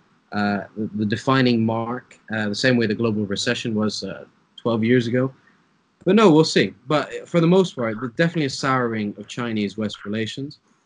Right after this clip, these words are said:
And I think it's right. I think it's a, a long time coming that the U S finally stood up to China, uh, because, you know, the, the breadth of things they have done against, against, um, the United States and the West in general, and the fact that they just hate the United States Constitution shows them,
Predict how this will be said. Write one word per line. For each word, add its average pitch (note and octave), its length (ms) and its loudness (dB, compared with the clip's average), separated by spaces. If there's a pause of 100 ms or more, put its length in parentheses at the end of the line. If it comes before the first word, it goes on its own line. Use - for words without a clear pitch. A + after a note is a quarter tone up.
And A#2+ 160 0
I E3 160 2
think G3 200 -4
it's - 140 -8
right. D3 220 -2
I B2 80 -8
think F3+ 160 -2
it's - 80 -8
a, A#2+ 80 -4
a A2 360 -10
long D3+ 440 0
time D3 320 -2
coming F#2+ 320 -10 (460)
that G#2 120 -4
the A2 80 0
U C3+ 260 6
S A2 160 -2
finally E3 360 2
stood D3+ 260 0
up C3+ 100 -2
to - 100 -14
China, F#2 400 -4 (560)
uh, G#2+ 120 -2
because, B2 320 2
you C#3 40 4
know, B2 120 4
the, G#2 140 -2
the A#2 160 -4
breadth C3+ 580 -2
of A2+ 100 -6
things G#2 380 -4
they A2 120 -4
have G#2 220 -4
done F#2+ 380 -4
against, G2+ 480 -2 (180)
against, G#2+ 540 -2
um, F2 400 -8 (360)
the A2 120 -2
United G#2+ 400 0
States A#2 360 -2
and D#3+ 160 4
the C3+ 60 4
West A#2+ 280 2
in G#2+ 80 -2
general, G#2 280 -2
and C3+ 80 0
the C3+ 60 -2
fact G#3 240 -4
that C3+ 80 -8
they C3 120 2
just A2+ 240 -2
hate A#2+ 220 -2
the G#2 60 0
United G#2 320 2
States G#2 260 -2
Constitution F#2 680 -8
shows C3 340 4
them, A2 160 -2